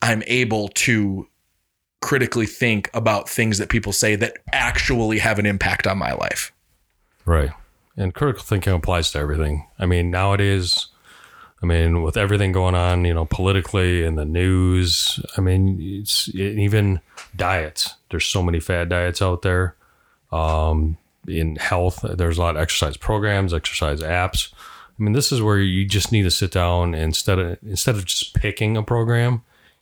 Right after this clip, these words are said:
Speaker 2: just do the research yourself.
Speaker 1: And,
Speaker 2: You know?
Speaker 1: and no matter what, no matter if it's what book you should read next, what diet you should be on,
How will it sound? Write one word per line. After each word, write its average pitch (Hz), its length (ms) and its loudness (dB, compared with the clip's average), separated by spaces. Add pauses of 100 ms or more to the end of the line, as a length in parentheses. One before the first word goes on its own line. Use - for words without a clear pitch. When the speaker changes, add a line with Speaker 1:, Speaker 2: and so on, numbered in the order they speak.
(200)
Speaker 2:
just 110 240 -4
do 120 80 2
the 98 140 2
research 90 420 2
yourself. 69 500 -2 (460)
Speaker 1:
And, 208 240 2
Speaker 2:
You 104 60 2
know? 139 60 2
Speaker 1:
and 143 260 0 (720)
no 160 100 -2
matter 151 240 2
what, 139 400 -2
no 123 100 -6
matter 127 220 2
if 123 140 0
it's - 220 -2
what 110 360 -2
book 135 260 0
you 117 100 0
should 104 240 2
read 107 240 0
next, - 360 -2
what 117 300 0
diet 113 380 0
you 107 100 -2
should 104 240 2
be 104 200 0
on, 87 300 -2